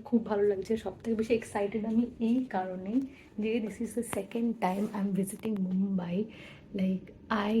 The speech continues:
haven't asked anything, any, uh, anything for this। খুব এক্সাইটেড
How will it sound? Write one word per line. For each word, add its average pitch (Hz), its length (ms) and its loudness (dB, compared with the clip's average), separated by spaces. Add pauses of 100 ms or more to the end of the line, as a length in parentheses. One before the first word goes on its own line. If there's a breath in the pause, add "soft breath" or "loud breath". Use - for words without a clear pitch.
(100)
haven't 185 280 2 (220)
asked 190 180 -2 (160)
anything, 226 360 6 (760)
any, 240 160 10 (100)
uh, 214 640 -4 (120)
anything 208 340 -2
for 190 80 2 (100)
this। 214 140 6 (1700 soft breath)
খুব 214 160 2
এক্সাইটেড 190 360 -2